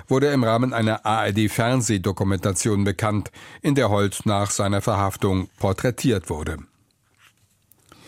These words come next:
Der wegen Kriegsverbrechen verurteilte ehemalige bosnisch-serbische General Mladic ist im Alter von vierundachtzig Jahren gestorben. Das bestätigte der Internationale Strafgerichtshof für das ehemalige Jugoslawien in Den Haag.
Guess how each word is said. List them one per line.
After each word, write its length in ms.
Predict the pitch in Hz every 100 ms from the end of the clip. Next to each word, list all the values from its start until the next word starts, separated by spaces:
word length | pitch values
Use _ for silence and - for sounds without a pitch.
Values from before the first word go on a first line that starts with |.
| - - - - - - - - - - - - - _ _ - -
Der 140 | 127
wegen 200 | 135 143
Kriegsverbrechen 720 | 139 180 170 165 135 127 139 123
verurteilte 540 | 127 131 135 123 123
ehemalige 500 | 123 135 131 127 117
bosnisch-serbische 1200 | 101 127 - 123 - - 104 117 120 123 - 110
General 400 | 107 107 107 101
Mladic 600 | 101 113 110 78 - -
ist 180 | 104 107
im 100 | 95
Alter 220 | 95 101
von 180 | 113 101
vierundachtzig 640 | - 107 104 101 - 101
Jahren 260 | 104 101 101
gestorben. 500 | 104 - 101 80 - _ - - - - -
Das 240 | 113 110
bestätigte 640 | 131 - 127 131 120 135 120
der 200 | 110 107
Internationale 680 | 113 123 113 - 113 107 110
Strafgerichtshof 840 | 110 104 - 107 104 - - 98
für 140 | - 101
das 180 | 95
ehemalige 560 | 135 113 107 101 101 95
Jugoslawien 800 | 90 101 95 110 98 98 98 98
in 140 | 95
Den 180 | 98 95
Haag. 260 | 110 104